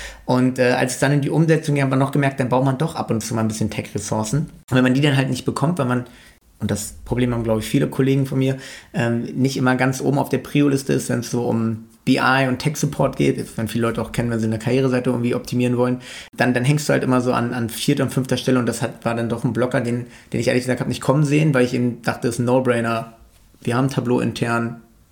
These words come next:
die Infrastruktur ist da, beide Systeme kommunizieren, let's go. Ähm, leider wurde ich da ein bisschen eines Besseren belehrt. Kann aber sein, dass das woanders auch ein bisschen smoother läuft. Das hängt auch immer, glaub ich, an Kapazitäten.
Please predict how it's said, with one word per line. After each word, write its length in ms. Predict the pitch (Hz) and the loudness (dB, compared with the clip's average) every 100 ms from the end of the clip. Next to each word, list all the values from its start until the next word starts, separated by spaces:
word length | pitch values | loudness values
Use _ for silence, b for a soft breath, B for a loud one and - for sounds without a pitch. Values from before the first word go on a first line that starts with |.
| _ - | _ -12
die 80 | - | -4
Infrastruktur 520 | 117 131 - 127 - | -2 -2 -4 -4 -4
ist 120 | 110 - | -4 -2
da, 420 | 113 113 113 - _ _ | 0 0 -2 -10 _ _
beide 240 | 110 107 110 | -2 0 0
Systeme 360 | 110 - 117 | -4 -4 -4
kommunizieren, 540 | 110 110 107 107 113 110 | -2 0 -2 -2 -2 0
let's 200 | 110 - | 0 0
go. 280 | 117 135 B B B B B | 0 0 B B B B B
Ähm, 240 | - 110 107 | -2 0 2
leider 260 | 107 107 | 0 0
wurde 100 | 110 | 0
ich 60 | 110 | 0
da 80 | 113 | -2
ein 60 | |
bisschen 180 | 107 110 | -2 -2
eines 180 | 107 104 | -4 -2
Besseren 260 | 113 - 107 | -4 -2 -2
belehrt. 300 | 104 107 - - - - | 0 -2 -4 -18 -20 -8
Kann 280 | - 120 131 | 0 2 2
aber 180 | 117 | 2
sein, 140 | 113 113 | 2 0
dass 100 | 117 | -2
das 160 | 107 | -4
woanders 280 | 110 110 110 | -2 -2 0
auch 60 | 113 | 0
ein 60 | |
bisschen 180 | 107 104 | 0 -2
smoother 360 | 101 113 113 110 | -2 -4 -2 0
läuft. 280 | 107 104 - | 0 -2 -6
Das 280 | - - - 107 | -12 -12 -8 -2
hängt 240 | 104 107 | 0 0
auch 120 | 101 | 0
immer, 120 | 107 | 0
glaub 160 | 104 104 | 0 0
ich, 200 | 104 - | -2 -4
an 240 | 104 104 101 - - - - | -4 -4 -6 -12 -20 -20 -10
Kapazitäten. 720 | - - - - - - | -8 -8 -8 -6 -6 -6